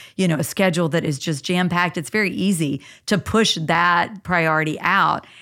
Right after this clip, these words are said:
and then to figure out, "Well, how do I follow God if I'm not even hearing from God?" So it, it's a small thing that we do, but it's a really essential thing that we do, is just to help women find a way to connect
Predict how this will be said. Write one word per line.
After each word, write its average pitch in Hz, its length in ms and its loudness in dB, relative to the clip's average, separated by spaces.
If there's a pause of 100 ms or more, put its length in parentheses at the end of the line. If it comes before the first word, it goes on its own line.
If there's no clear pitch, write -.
(140)
and 165 440 2 (140)
then 196 280 4
to 185 80 0
figure 180 340 0
out, 175 420 2
"Well, 165 120 0
how 202 140 0
do 208 80 2
I 185 100 4
follow 185 340 2
God 196 340 2
if 180 100 -4
I'm 175 140 2
not 170 160 2
even 165 180 0
hearing 170 300 0
from 151 160 -4
God?" 147 380 0
So 151 260 0 (400)
it, - 200 0
it's 226 180 0
a 202 60 0
small 214 260 4
thing 240 220 2
that 240 120 0
we 233 140 2
do, 240 320 2
but 196 180 2
it's 180 160 -2
a 190 60 -2
really 175 300 0
essential 151 360 -2
thing 151 160 0
that 147 120 -2
we 147 100 -2
do, 143 240 0
is 143 120 -2
just 151 160 -4
to 156 60 -2
help 160 300 -2
women 147 360 0 (300)
find 156 240 2
a 143 60 0
way 143 300 0
to 156 100 -8
connect 147 500 -4